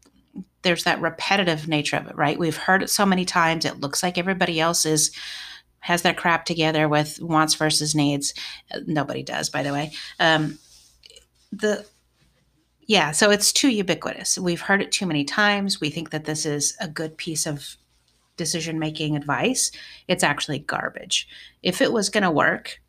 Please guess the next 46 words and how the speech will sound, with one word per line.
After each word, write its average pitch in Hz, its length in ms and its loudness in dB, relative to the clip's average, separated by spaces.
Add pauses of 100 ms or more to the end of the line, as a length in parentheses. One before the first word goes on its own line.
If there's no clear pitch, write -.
it 170 160 0
would 156 140 0
have 139 180 -2
worked 143 300 -6
by 131 140 0
now. - 360 -6 (220)
So - 400 0 (240)
if 208 280 -2
you 302 120 4
find 196 440 2
that 170 180 -2
you 170 80 2
are 143 100 4
focusing 208 540 -2
on 214 80 -2
the 220 60 -2
wants 214 220 -4
versus 214 360 -2
needs, 208 360 -2 (360)
take 233 240 -2
a 277 80 2
second, 196 380 0
kind 180 160 0
of 156 100 0
notice 156 360 2
how 151 140 2
often 143 400 0
you're 127 140 -6
doing - 300 -8
that. - 180 -8 (720)
How - 180 -2
often 220 180 0
do 190 100 -6
you 170 100 -2
say 196 320 0
it - 140 -4
to - 120 -2
other 143 160 -4
people, - 480 -12 (460)
right? 170 280 2
How 185 220 4
often 175 280 4
do 185 100 -4
you 185 160 -2
reinforce 160 840 -2
this, - 580 -2